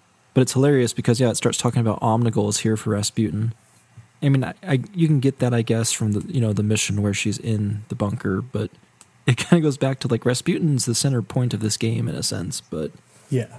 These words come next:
Speaker 1: sometimes he's relegated to the background.
Speaker 2: Well, this is huge, right? This is the first time we ever get into, well, that's the mission, R A S two,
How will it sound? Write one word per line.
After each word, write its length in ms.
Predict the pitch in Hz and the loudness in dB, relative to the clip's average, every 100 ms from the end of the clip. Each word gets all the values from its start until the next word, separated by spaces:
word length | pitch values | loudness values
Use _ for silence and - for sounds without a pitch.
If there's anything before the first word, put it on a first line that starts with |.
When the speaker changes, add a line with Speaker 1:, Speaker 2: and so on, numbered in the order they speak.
| - - - - - | -20 -20 -20 -20 -8
Speaker 1:
sometimes 540 | - 120 117 117 107 | -2 0 0 -2 -2
he's 140 | 110 110 | -2 0
relegated 400 | 110 107 104 98 | 2 2 0 0
to 40 | |
the 60 | 101 | -2
background. 500 | 104 - 101 107 117 _ _ - - - - | -4 -6 -8 -8 -12 _ _ -20 -20 -2 2
Speaker 2:
Well, 80 | 180 | 2
this 160 | 190 | 2
is 240 | 156 - 208 | 0 2 2
huge, 240 | 156 123 | 4 2
right? 120 | 131 | 0
This 200 | 131 147 | 0 2
is 320 | 170 139 123 - | 2 2 -2 -4
the 140 | - | -2
first 420 | 117 - 175 151 | 0 2 2 0
time 440 | - 156 135 123 117 | -2 0 2 2 2
we 120 | 117 | 0
ever 240 | 127 120 | 0 0
get 160 | 117 117 | 0 0
into, 420 | 113 110 107 107 - | -2 -2 -4 -4 -2
well, 220 | 117 113 | -2 0
that's 200 | 127 117 | 0 0
the 80 | - | 0
mission, 400 | 113 107 120 120 | -2 -2 -6 -8
R 200 | - 117 | -4 -2
A 100 | 107 | 0
S 180 | 107 - | -2 -4
two, 340 | - 131 104 | -6 -4 -4